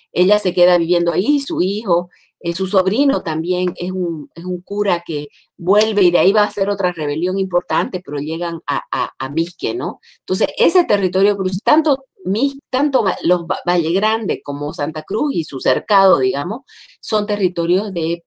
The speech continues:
mayormente poblaciones urbanas, poblaciones mestizas, mientras que los otros son territorios de misiones, ¿no?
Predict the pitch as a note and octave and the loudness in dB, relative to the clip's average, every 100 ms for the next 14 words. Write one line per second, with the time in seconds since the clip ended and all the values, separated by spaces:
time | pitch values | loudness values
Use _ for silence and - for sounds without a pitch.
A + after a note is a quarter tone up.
0 | - G3 G3 G3 G3 F#3 F#3 G3 F3+ E3+ | -4 0 2 2 2 0 0 0 0 0
1 | F3+ E3+ D#3+ F3 G3 - G3 F#3 G3 G3 | 0 -2 0 0 -2 0 2 4 4 4
2 | G3 A3 C#4 E3 D3 D#3 E3 E3 G3 G3 | 2 -2 -2 -2 -2 -4 -4 -4 -4 -4
3 | - A3 G3+ A3 B3+ _ - _ - D4+ | -8 -8 -6 -6 -8 _ -20 _ 0 2
4 | D4 E4 C#4 C#4 G#3 G3+ C4 C4+ G3+ G3+ | 2 2 2 2 0 -2 -6 -4 -6 -6
5 | F#3+ - F3+ F3 F3 F3+ G3 F#3 E3 C3+ | -8 -4 -2 0 0 0 0 -2 -4 -6
6 | - C3+ A2+ D#3 F3+ C4+ | -8 -10 -10 -14 -14 -14